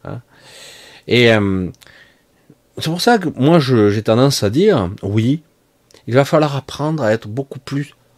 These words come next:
observateur des faits et non plus prendre parti avec les faits. Euh,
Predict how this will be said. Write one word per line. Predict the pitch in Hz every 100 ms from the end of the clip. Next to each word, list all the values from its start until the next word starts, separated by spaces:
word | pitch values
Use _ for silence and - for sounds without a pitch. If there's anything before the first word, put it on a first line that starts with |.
| _
observateur | 143 - - 151 120 113 98 - 90 90 -
des | 95 87
faits | - 131 165 - _ - - -
et | 147
non | 160
plus | 139 - 202 - - _ _
prendre | 131 165 160 113
parti | - - 127 - - 101 - _ _ - -
avec | 95 -
les | 90
faits. | - - - - - - - - _ - -
Euh, | 104 98 80